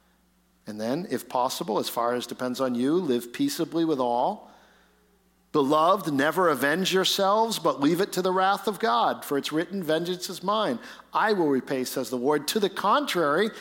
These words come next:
here's how you do it. You wanna try and live at peace with everyone? If your enemy is hungry, feed him. If he is thirsty, give him something to drink.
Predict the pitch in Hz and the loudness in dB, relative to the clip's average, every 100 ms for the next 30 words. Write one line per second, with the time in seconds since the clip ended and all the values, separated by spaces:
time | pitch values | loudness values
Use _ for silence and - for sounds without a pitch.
0 | - 175 202 196 170 151 139 196 - 147 | -2 2 4 4 2 2 4 2 0 -2
1 | 151 170 165 170 175 175 185 180 185 180 | 0 0 0 2 0 -2 -6 -4 -2 0
2 | 208 220 220 - - - 151 160 175 208 | 2 0 -2 -8 -12 -2 0 4 2 4
3 | 214 - 208 214 226 233 226 - 185 139 | 2 2 0 2 2 0 -2 -2 -2 0
4 | 107 - - _ _ _ _ _ _ 139 | -4 -6 -20 _ _ _ _ _ _ -2
5 | - 127 120 - 196 196 - - 135 127 | 0 0 0 -2 -2 0 -2 -2 -2 -2
6 | 131 - _ _ 143 143 147 139 143 - | -4 -14 _ _ 0 2 2 -2 -4 -8
7 | - 127 120 131 120 117 113 113 127 95 | -4 -4 -2 -4 -6 -8 -10 -4 -2 -4
8 | - - | -8 -20